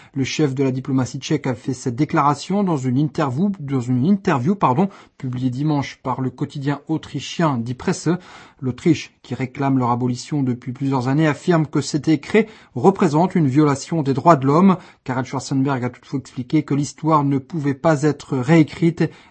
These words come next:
et qu'un effet rétroactif n'était pas possible pour les décrets Beneš, comme il ne l'était pas pour les accords de Munich,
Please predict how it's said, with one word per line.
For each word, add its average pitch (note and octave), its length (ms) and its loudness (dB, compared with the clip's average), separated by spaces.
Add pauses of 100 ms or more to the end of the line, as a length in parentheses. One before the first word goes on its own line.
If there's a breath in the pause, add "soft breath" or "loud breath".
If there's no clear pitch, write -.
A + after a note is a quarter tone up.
et B2 120 -4
qu'un B2+ 180 -2
effet C3 320 -2
rétroactif D3+ 760 -2
n'était C3 280 -2
pas F#3+ 140 0
possible D3+ 560 -2
pour C3+ 180 -4
les A#2+ 80 0
décrets A#2+ 260 -4
Beneš, B2 460 -2 (320 loud breath)
comme C#3 240 0
il B2+ 160 2
ne B2 100 2
l'était D#3 300 0
pas F3 180 -2
pour - 160 -4
les B2+ 140 0
accords D3 240 -2
de C3 80 0
Munich, A#2+ 440 0